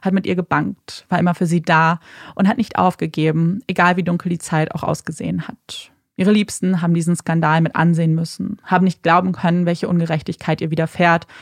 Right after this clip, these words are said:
und sind nun unfassbar erleichtert, sie zurück bei sich zu wissen. Die Anfangszeit, die Umgewöhnung ist nicht unbedingt einfach für Amanda, die ja bereits über tausendvierhundert Tage in Haft verbracht hat, die in ein fremdes Land gereist ist, um dort die beste Zeit ihres Lebens zu verbringen und das genaue Gegenteil erfahren hat.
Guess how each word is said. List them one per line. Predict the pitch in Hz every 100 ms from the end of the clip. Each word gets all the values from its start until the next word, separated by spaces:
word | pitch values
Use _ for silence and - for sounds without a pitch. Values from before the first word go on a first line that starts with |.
| - - -
und | 190
sind | 202 208
nun | 196 226
unfassbar | - 208 202 180 - -
erleichtert, | 165 165 165 - 165
sie | 180
zurück | 170 175 170 -
bei | 156 147
sich | 156
zu | - 165 175
wissen. | - - 190 190 _ _ _ _ -
Die | 170
Anfangszeit, | 190 - 190 185 - - 190 190 - - -
die |
Umgewöhnung | 175 190 185 165 180 175 175 175 - - 175
ist | 196
nicht | 214 214 -
unbedingt | 208 208 -
einfach | 165 160 170
für | - 175
Amanda, | 170 160 165 - 190 170
die | 175
ja |
bereits | 165 170 165 -
über | 190 175
tausendvierhundert | 175 180 170 170 - 175 175 165
Tage | - 175 175 165
in | 165 -
Haft | - -
verbracht | 165 160 160 -
hat, | 190 - - - _ -
die | 165 160 - - -
in | 180
ein |
fremdes | 180 190 208 190 -
Land | 180 196
gereist | - 160 160 -
ist, | - -
um | 170
dort | 165 165
die | 165
beste | 170 - -
Zeit | 160 165 -
ihres | 165 156
Lebens | 180 180 -
zu | 170
verbringen | - 165 175 175 190
und | - 190
das | 185
genaue | 185 185 185
Gegenteil | 170 156 147 -
erfahren | - - - 170 156
hat. | - _ - -